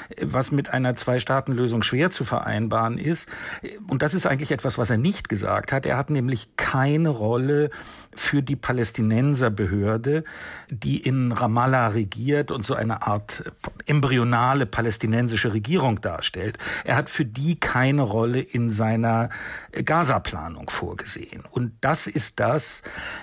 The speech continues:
woran man erkennt, dass er eigentlich die Idee einer palästinensischen Eigenstaatlichkeit nach wie vor ablehnt. Das, glaube ich, ist etwas,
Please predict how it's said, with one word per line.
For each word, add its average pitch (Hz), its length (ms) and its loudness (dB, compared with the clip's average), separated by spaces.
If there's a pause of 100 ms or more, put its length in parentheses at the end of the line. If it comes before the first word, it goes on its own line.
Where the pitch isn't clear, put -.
(240)
woran 127 360 0
man 113 180 2
erkennt, 151 920 0
dass 127 200 0
er - 240 -2
eigentlich 127 920 0 (380)
die - 260 -4
Idee 113 300 0
einer 120 300 -2 (240)
palästinensischen 113 720 0
Eigenstaatlichkeit 113 1080 0 (280)
nach 110 360 0
wie 120 60 -2
vor - 320 -2
ablehnt. 147 560 0
Das, 180 300 0
glaube 143 360 2
ich, - 240 -4
ist - 320 -4 (320)
etwas, 127 720 -4